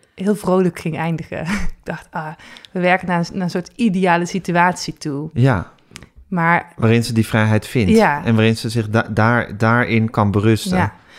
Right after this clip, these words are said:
Speaker 1: Maar toen ik het schreef, toen voelde ik ook van, "Ja, maar als zij de hele tijd zomaar mensen achter zich laat, dat kan niet consequentieloos blijven." Want het blijft ook niet consequentieloos.
Speaker 2: Is dat zo? Kan je niet consequentieloos allemaal mensen achter je laten? Ik weet wat je daarover schrijft in je boek, hoor, maar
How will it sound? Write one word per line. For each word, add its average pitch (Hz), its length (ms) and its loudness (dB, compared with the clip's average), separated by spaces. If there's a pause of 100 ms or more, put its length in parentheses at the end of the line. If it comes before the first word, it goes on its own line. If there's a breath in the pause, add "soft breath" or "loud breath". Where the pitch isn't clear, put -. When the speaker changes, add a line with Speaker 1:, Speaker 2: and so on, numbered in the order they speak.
(200 loud breath)
Speaker 1:
Maar 190 140 -2
toen 220 140 2
ik 208 120 2
het 190 100 -4
schreef, 208 480 0
toen 196 160 -4
voelde 190 240 -4
ik 185 80 -8
ook 180 100 -4
van, - 140 -6
"Ja, 185 100 -2
maar 175 120 0
als 185 160 2
zij 190 100 -6
de 185 60 -4
hele 180 140 -2
tijd 180 140 -6
zomaar 185 280 -4
mensen 175 300 -2
achter 185 240 -4
zich - 220 -10
laat, 170 280 -4
dat - 220 0
kan 254 300 6
niet 226 220 6
consequentieloos 180 1200 -4 (220)
blijven." 151 300 -2
Want 202 120 -2
het 196 100 2
blijft 240 360 0
ook 151 60 -10
niet 156 160 -10
consequentieloos. - 640 -6
Speaker 2:
Is - 120 -4
dat 98 80 -2
zo? 107 300 -2 (440 soft breath)
Kan 135 160 2
je 131 80 6
niet 117 160 2
consequentieloos 107 880 0
allemaal 104 200 -4
mensen 104 300 -4
achter - 220 -8
je 98 80 -4
laten? 98 300 -4
Ik 113 60 -8
weet 107 180 2
wat 110 80 -4
je - 60 -18
daarover 101 280 -2
schrijft 95 320 -6
in 101 60 -4
je 98 100 -2
boek, 92 200 -6
hoor, 123 180 -6
maar 113 260 -4